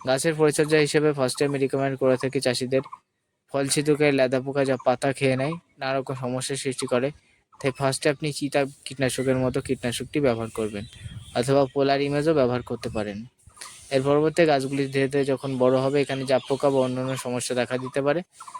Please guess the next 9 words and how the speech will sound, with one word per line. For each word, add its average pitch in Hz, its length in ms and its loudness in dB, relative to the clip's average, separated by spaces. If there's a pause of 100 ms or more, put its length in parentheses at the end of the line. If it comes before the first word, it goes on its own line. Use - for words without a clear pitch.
(200)
তাই 131 100 2
আপনাদের 143 340 2
রিকমেন্ড 143 340 0
করব 151 240 2
তখন 135 300 0
শুধুমাত্র 143 500 0
ইউপিএল 135 440 2
কোম্পানির 139 520 0 (180)
এক 131 140 0